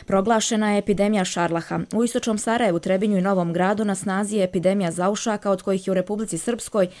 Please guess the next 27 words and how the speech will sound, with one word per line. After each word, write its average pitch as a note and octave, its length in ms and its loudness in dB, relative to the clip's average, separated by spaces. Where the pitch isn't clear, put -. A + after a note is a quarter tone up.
oboljelo A#3 440 4
više G#3+ 300 0
od F#3 100 2
dvije F#3+ 200 2
hiljade F#3 420 0
lica F#3 400 0
mlađe F#3 360 2
životne E3+ 420 0
dobi. D#3+ 320 2
Za A3+ 140 -2
sada C4+ 220 0
nema B3 260 2
prijavljenih F3+ 460 0
slučajeva F3+ 460 0
gripa, E3 320 0
potvrđeno G3 640 0
je G#3 140 2
u G#3 140 0
Institutu A3 520 -2
za G3 140 -2
javno F#3 360 0
zdravstvo F#3 580 0
Republike F3+ 460 0
Srpske, D#3+ 440 -4
informiše G3+ 800 0
Vesna F3+ 320 -2
Jevtić. - 580 -6